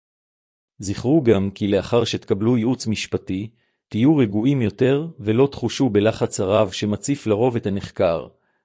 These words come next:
בזמן חקירת משטרה. האם החקירה מותירה רישום? זומנתם לחקירה במשטרה ותיק החקירה נסגר. האם יישאר רישום? הדבר תלוי בעילת הסגירה של התיק.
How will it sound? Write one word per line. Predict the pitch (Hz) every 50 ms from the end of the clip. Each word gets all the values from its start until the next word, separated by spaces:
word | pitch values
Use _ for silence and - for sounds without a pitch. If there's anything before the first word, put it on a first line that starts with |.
| _
בזמן | 110 107 101 101 123 139 143 131
חקירת | - - 123 - - 110 113 117 110 -
משטרה. | - 107 104 - - 110 101 90 90 73 64 60 - _ _ _ _ _ _ _ _ _ _ _ _ _ _ _ _ _ _ _ _ _
האם | - 95 104 120 139
החקירה | 151 - - 95 - - 95 87 92 107 120
מותירה | 120 110 98 - - 98 85 92 98 107
רישום? | 98 95 - - - 117 139 156 160 165 156 147 _ _ _ _ _ _ _ _ _ _ _ _ _ _ _ _ _ _ _ _
זומנתם | - 98 104 101 107 127 156 160 156 - 101 92 101
לחקירה | 101 92 - 101 - - 104 101 95 120 131
במשטרה | 120 117 110 107 101 - - - 117 104 117 139 98 107
ותיק | 101 - - - 117 -
החקירה | - - - 117 - - 110 101 101 104 101
נסגר. | 107 101 95 - - 95 87 78 64 60 58 55 - _ _ _ _ _ _ _ _ _ _ _ _ _ _ _ _ _ _ _
האם | - 92 98 110 135
יישאר | 143 120 - - 120 90 90 98 101
רישום? | 98 92 - - - 101 113 135 147 151 156 147 - _ _ _ _ _ _ _ _ _ _ _ _ _ _ _ _ _ _
הדבר | - 110 98 95 95 95 120 127 120 107
תלוי | - - 95 95 110 123 131 117
בעילת | 92 101 101 101 104 123 135 -
הסגירה | 120 - - - 98 110 110 120 127 127
של | - - 117 101
התיק. | 98 - - 95 78 - - _ _ _